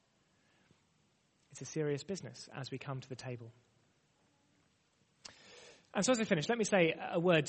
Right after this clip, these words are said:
to, to four different groups, uh, who might be in the room. Uh, what, what do we do with this? How do we respond to it? And the first is, if you're here and you wouldn't call yourself a Christian, I, I hope you know we are thrilled that you're here. Uh, if you're watching and you wouldn't call yourself a Christian,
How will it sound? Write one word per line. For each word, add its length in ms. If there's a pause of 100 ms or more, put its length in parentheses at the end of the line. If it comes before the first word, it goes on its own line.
to, 160
to 300
four 200
different 300
groups, 500 (220)
uh, 260
who 380
might 180
be 80
in 60
the 100
room. 200 (1000)
Uh, 300
what, 240
what 80
do 80
we 80
do 180
with 140
this? 160
How 120
do 80
we 300
respond 400
to 120
it? 120
And 160
the 40
first 280
is, 100
if 200
you're 80
here 180
and 100
you 60
wouldn't 180
call 120
yourself 260
a 40
Christian, 360 (1600)
I, 120
I 60
hope 360
you 80
know 240
we 140
are 80
thrilled 380
that 180
you're 240
here. 340 (640)
Uh, 200
if 100
you're 80
watching 360
and 80
you 60
wouldn't 200
call 100
yourself 240
a 40
Christian, 380